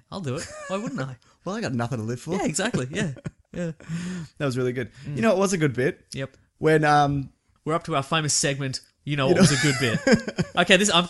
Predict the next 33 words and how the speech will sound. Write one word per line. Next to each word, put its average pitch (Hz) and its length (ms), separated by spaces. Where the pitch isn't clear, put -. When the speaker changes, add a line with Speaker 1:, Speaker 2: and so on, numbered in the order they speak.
Speaker 1:
I'm 202 140
calling 190 300
it. 165 80
This 180 140
is 175 100
what 170 100
our 156 100
new 156 120
segment, 151 300
'cause 262 100
this 339 140
is 285 100
all 214 140
our 185 100
reviews 160 300
basically 151 380
boil 139 300
Speaker 2:
It 120 80
Speaker 1:
down 240 120
Speaker 2:
is. 160 300
Speaker 1:
to. - 80
You 381 60
know 403 100
it 285 40
was 214 120
a 190 80
good 175 240
bit. 135 260
Speaker 2:
Yeah. 165 260
Speaker 1:
Yeah, 156 60
here 165 140
we 147 80
go. 123 240